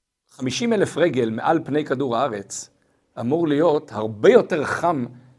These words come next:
מאשר בפני כדור הארץ. שהרי בפשטות זה יותר קרוב לשמש. אז אם בכדור הארץ כרגע יש שלושים מעלות חום, אז ככל שמתקרבים יותר לשמש אמור להיות יותר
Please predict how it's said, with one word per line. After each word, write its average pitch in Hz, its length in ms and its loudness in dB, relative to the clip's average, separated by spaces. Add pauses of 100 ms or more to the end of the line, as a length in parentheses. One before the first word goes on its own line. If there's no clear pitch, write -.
(120)
מאשר 147 480 0
בפני 139 540 -2
כדור 117 340 -2
הארץ. - 420 -10 (800)
שהרי 110 240 -6
בפשטות 131 680 -6 (120)
זה 117 160 -2
יותר 180 220 2
קרוב 185 280 2
לשמש. 180 480 -4 (1120)
אז 110 120 -6
אם 208 80 2
בכדור 175 360 2
הארץ 151 260 4
כרגע 139 320 0
יש 131 160 -2
שלושים 131 340 -6
מעלות 107 440 -6 (280)
חום, 110 320 -6 (1200)
אז - 120 -12
ככל - 220 0
שמתקרבים 170 540 -2
יותר 175 180 -2
לשמש 175 400 -4
אמור 160 200 -2
להיות 185 260 0
יותר 156 380 2